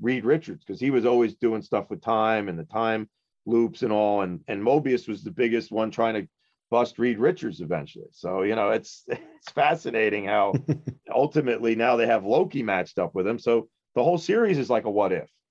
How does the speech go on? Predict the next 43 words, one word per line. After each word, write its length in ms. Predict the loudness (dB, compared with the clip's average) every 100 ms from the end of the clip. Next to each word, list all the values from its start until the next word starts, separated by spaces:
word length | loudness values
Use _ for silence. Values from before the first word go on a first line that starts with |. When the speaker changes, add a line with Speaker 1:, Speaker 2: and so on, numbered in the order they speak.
| -14
Speaker 1:
in 60 | -8
some 180 | -2 0
Speaker 2:
Yep. 100 | 0
Speaker 1:
degree, 160 | -4 -12 _ _
you 100 | -6
know? 320 | -2 -2 -6 -18 -12
Speaker 2:
Yeah, 80 | -6
exactly. 340 | -4 -4 -8 -16 _ _ _ _ _ _ _ _ _
Speaker 1:
But 240 | -8 -8 -10 _ -2
always 360 | 2 2 2
good 200 | -2 -6
stuff. 420 | -2 2 2 2 _ -12
And, 400 | -6 -4 -4 0
uh, 260 | 2 2 0
I'm 160 | -2 -2
looking 240 | -2 -2
forward 280 | 0 2 4
to 80 | 2
Wednesdays 540 | 2 0 0 -2 -2
now, 360 | -6 -6 -6 -8 -10
just 140 | -2
like 120 | 2
I 60 | 4
Speaker 2:
Yeah. 60 | 2
Speaker 1:
used 100 | 0
to 60 | _ -10
look 100 | 0
forward 220 | 0 2
to 160 | -2 -4
<laughs> 60 | -2
Friday. 320 | -2 -2 -8 -10 -12 -12
Speaker 2:
That's 300 | -6 -4 -4
right. 240 | -2 0 0
I'm 140 | -2 0
very 200 | 2 2
excited. 300 | 2 2 2
I 60 |
can't 180 | 0 0
wait 120 | 0
for 80 | 0
the 80 | -2
next 200 | -2 -4
one. 160 | -8